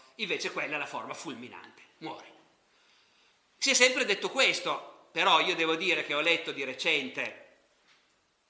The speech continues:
è chiaro che per fare questo libro ho letto un'infinità di altri libri, no? Per vedere tutto quello che si sa già e che si può dire.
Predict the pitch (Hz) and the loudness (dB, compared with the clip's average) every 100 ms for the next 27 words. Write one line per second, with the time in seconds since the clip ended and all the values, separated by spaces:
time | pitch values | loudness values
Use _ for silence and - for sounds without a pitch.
0 | _ _ _ 147 131 - 127 113 131 123 | _ _ _ -2 -2 -4 -10 -4 -4 -4
1 | 127 135 135 139 107 110 117 120 117 110 | -8 -8 -8 -6 -8 -10 -12 -12 -12 -12
2 | 120 110 110 101 107 117 - 95 101 - | -6 6 6 4 -10 -12 -12 -16 -20 -4
3 | - - 139 131 123 - - 196 196 190 | -4 -4 -6 -4 -6 -10 -8 0 2 8
4 | 175 165 165 160 151 - 139 170 165 - | 8 8 2 -2 -2 -2 -2 0 0 0
5 | - - _ - 151 143 - 151 143 127 | -14 -20 _ -18 -8 -4 -4 -6 -8 -10
6 | - - | -12 -20